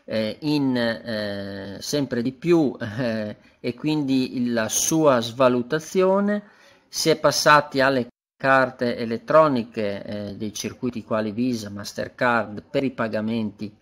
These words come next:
eh, digitali online, e oggi, eh,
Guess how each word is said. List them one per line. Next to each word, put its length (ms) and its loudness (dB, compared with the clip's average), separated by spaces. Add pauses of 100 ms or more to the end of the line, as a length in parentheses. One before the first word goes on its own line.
(640)
eh, 420 -4
digitali 760 2
online, 560 0
e 420 -4
oggi, 640 4
eh, 420 -2